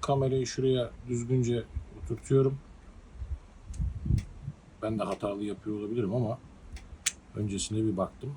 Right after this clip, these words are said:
Evet. Şu an kamera yerine oturdu. Daha sonra şurayı ittirdiğimde bir tık sesiyle beraber kilitlendiğini görüyorum.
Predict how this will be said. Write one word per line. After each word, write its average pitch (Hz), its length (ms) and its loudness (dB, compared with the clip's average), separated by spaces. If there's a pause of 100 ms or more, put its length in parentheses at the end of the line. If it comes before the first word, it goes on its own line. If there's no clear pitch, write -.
Evet. 110 180 -2 (600)
Şu - 160 2
an 135 140 6
kamera 131 320 4
yerine 131 280 6
oturdu. 101 480 0 (160)
Daha 170 180 6
sonra 113 260 2
şurayı 110 340 2 (680)
ittirdiğimde 107 680 0 (760)
bir 123 100 0
tık - 260 0
sesiyle 104 420 0
beraber 101 360 -2
kilitlendiğini 104 600 -2
görüyorum. 95 400 0